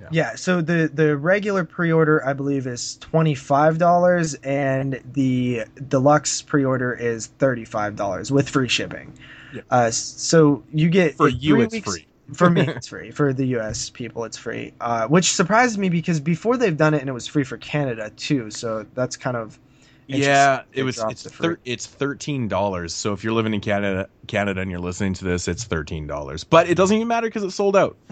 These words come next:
Speaker 1: <laughs>
Speaker 2: Yes.
Speaker 1: So.
Speaker 2: Uh, so basically, you get it three weeks early, you get an extra poster, and you get an extra slipcover. That's the selling point there for ten dollars more,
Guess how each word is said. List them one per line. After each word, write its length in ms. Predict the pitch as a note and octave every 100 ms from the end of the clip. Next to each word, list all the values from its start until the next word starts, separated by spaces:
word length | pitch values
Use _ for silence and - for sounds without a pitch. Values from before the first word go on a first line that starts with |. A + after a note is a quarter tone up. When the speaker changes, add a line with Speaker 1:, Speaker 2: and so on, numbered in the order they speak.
| -
Speaker 1:
<laughs> 100 | G#3 - - - - -
Speaker 2:
Yes. 260 | D#3+ A#2 -
Speaker 1:
So. 320 | C3+ A2+ - _ -
Speaker 2:
Uh, 220 | C#3 C3
so 460 | - - F#3 E3 D3+ _ _ - D3
basically, 720 | G3+ A#3 G3+ F3 F3 D#3+ D3
you 160 | C#3
get 160 | D3 D3+
it 100 | A2+
three 180 | E3 G#3
weeks 300 | A3+ G#3+ D#3
early, 420 | C3+ B2 B2 B2 _ _ _ _ _ -
you 140 | C#3
get 280 | C#3 C#3+ C3
an 120 | C3+ C#3+
extra 360 | E3 - G3
poster, 680 | F3+ D3 A#2+ - A#2+ A#2 C#3 _ _ _ _ _ _ _ -
and 280 | C#3 C3+
you 80 | C3
get 100 | C3+
an 140 | C3 B2
extra 320 | B2+ - B2+
slipcover. 580 | - A2 - G#2 G2 G#2+
That's 300 | A#2+ A#2+ -
the 80 | A#2+
selling 380 | - A2+ A2+
point 220 | G#2 A#2 A2+
there 120 | A2
for 140 | A#2
ten 240 | - C3 B2+
dollars 360 | A2+ A2 A2
more, 260 | A#2+ G#2+